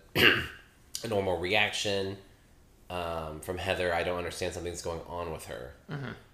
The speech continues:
Speaker 1: And I was like, "Yes, you're almost there." I think some, like, I don't know what it is. Or if, maybe there isn't really anything larger.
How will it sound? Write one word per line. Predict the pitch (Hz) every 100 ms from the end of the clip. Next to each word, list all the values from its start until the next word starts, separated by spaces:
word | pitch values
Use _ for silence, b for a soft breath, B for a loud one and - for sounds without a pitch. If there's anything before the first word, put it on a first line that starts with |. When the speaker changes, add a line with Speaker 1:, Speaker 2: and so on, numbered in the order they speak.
| - - -
Speaker 1:
And |
I |
was | 92 -
like, | 90 -
"Yes, | 95 92 - - -
you're | 95
almost | - 98 95 92 - - 90
there." | 87
I | -
think | 104 123
some, | 107 110 101
like, | 104 92 - -
I | 110
don't | 120 110
know | 98
what | 92 107
it | 87
is. | 73 78 - -
Or | 117
if, | 127 165 170 -
maybe | 113 131 135
there | 131
isn't | 123 104 95
really | 101
anything | 95 90 92
larger. | 87 90 92 80 78